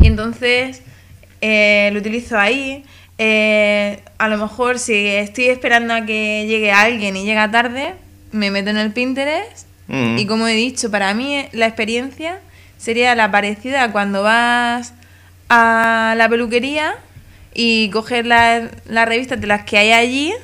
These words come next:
Speaker 1: que norm-,
Speaker 2: Ujú.
Speaker 1: normalmente son un poco basurilla, ¿no? Y ahí haces tu selección de, "Ah,
Speaker 2: Sí.
Speaker 1: pues mira, eh, han traído a la Vogue o han traído el Vanity Fair", o algo, que normalmente no es así, es el
Speaker 2: Ujú.
Speaker 1: Lola y poco más.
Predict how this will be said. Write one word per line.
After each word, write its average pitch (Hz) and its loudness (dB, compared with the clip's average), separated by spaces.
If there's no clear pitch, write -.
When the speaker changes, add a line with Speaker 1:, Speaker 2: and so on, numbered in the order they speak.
Speaker 1:
que 226 -4
norm-, 196 -2
Speaker 2:
Ujú. 143 4
Speaker 1:
normalmente 226 0
son 240 -4
un 233 -4
poco 220 -2
basurilla, 202 -2
¿no? 202 -8
Y - -10
ahí 190 -2
haces 208 -2
tu 226 -4
selección 233 0
de, 208 2
"Ah, 226 6
Speaker 2:
Sí. - 2
Speaker 1:
pues 233 4
mira, 202 2
eh, 214 2
han 233 2
traído 269 0
a 262 0
la 254 6
Vogue 196 0
o 196 2
han 220 2
traído 240 0
el 226 0
Vanity 233 0
Fair", 196 -2
o 190 -2
algo, 208 -2
que 196 -8
normalmente 214 2
no 196 2
es 185 -4
así, 220 -6
es 202 -2
el 147 2
Speaker 2:
Ujú. 202 4
Speaker 1:
Lola 254 4
y 202 -2
poco 185 -4
más. 214 0